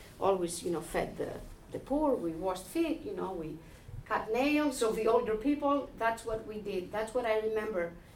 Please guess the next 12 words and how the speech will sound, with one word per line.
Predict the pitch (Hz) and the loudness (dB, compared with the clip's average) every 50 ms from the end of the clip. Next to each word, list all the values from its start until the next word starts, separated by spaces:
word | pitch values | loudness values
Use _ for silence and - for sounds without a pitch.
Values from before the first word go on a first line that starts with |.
| - - - 190 | -20 -16 -10 -6
you | 185 | -4
know, | 196 185 175 | -2 -2 -2
how | 180 196 214 214 | 0 0 -2 0
my | 208 214 208 | 0 -2 -2
mother | 208 208 202 202 196 | 0 0 0 -2 -4
trained | 196 - - 262 269 262 247 214 | -8 -6 -2 -2 0 0 0 0
me. | 190 185 | -2 -4
So | - - 233 220 220 220 - - - - - - - - - - - - - - - - - - - - - - - - - - - - - - - 214 | -2 2 2 2 2 2 -4 -14 -18 -20 -18 -16 -16 -16 -16 -18 -20 -20 -20 -20 -20 -20 -20 -20 -20 -20 -20 -20 -20 -20 -20 -20 -20 -20 -20 -20 4 8
God | 254 285 277 254 | 8 8 10 10
knew | 285 285 | 8 8
my | 254 226 185 | 8 6 2
heart, | 175 - 147 - - - | 0 -4 -8 -10 -10 -14